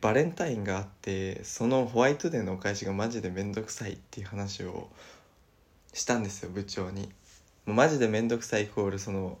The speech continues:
部でバレンタインやめませんか」みたいな <laughs> ことを言いに行ったことがあって、で、まあ、結局、なんか、それは、その、部長が、あの、バレンタインやめるっていうのを、こうね、断言するとかはしなくて、当事者間で解決しろっ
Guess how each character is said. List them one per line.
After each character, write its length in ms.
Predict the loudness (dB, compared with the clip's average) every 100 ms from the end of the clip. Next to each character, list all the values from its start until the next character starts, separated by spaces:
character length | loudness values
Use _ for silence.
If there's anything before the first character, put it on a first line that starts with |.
| 0
部 180 | 4
で 120 | 6 6
バ 160 | 4
レ 100 | 4
ン 80 | 2
タ 120 | 2
イ 60 | 2
ン 40 |
や 100 | 0
め 100 | 0
ま 140 | 0 0
せ 180 | 0
ん 60 | -2
か」 160 | -2 -6
み 80 | -6
た 160 | -8
い 80 | -10
な 80 | -10 -14 -4 -2
<laughs> 380 | 0 -2 -8 -6
こ 100 | -6
と 220 | 0 2
を 340 | 6 4 4 -6 -14 -2
言 200 | 0 0
い 40 |
に 100 | -2
行 80 | -4
っ 40 |
た 140 | -6 -4
こ 100 | -2
と 80 | -4
が 140 | -4
あ 20 |
っ 40 | -6
て、 520 | -10 -4 -4 -4 -10 -18 -20 -20 -20 -20 -20 -18 2
で、 340 | 6 6 4 -10 -18 -18 -16 -14 0
ま 100 | 0
あ、 20 |
結 260 | 4 0 4
局、 320 | 2 6 4
な 100 | 4
ん 60 | 0
か、 120 | -2
そ 140 | 2
れ 60 | 4
は、 360 | 6 4 0 -2
そ 140 | -6
の、 100 | -6
部 280 | -4 -4 -4
長 280 | 2 2 4
が、 380 | 2 0 -6 -14 -20 -18 -8
あ 100 | -6
の、 640 | -4 -6 -6 -8 -10 -12 -18 _ -6
バ 80 | -2
レ 80 | -2
ン 60 |
タ 100 | 0
イ 60 | -2
ン 20 |
や 100 | 0
め 160 | 2 6
る 160 | 4
っ 40 | 4 -12 _
て 120 | -6
い 80 | -4
う 60 | -2
の 120 | 2 2
を、 140 | 2 -4 -20 -20 -20 -6
こ 40 | -2
う 20 |
ね、 100 | 0
断 260 | 2 2 4
言 200 | 2 0
す 120 | -4
る 100 | -4
と 100 | -4
か 100 | -4
は 240 | -4 -6 -8
し 180 | -4
な 120 | -2 -4
く 100 | -6
て、 180 | -8 -4
当 220 | 2 4
事 100 | 4
者 140 | 0
間 280 | -2 -2 -4
で 180 | -6 -8
解 200 | -4 -4
決 220 | -4 -6
し 120 | -4
ろ 80 |
っ 60 | -2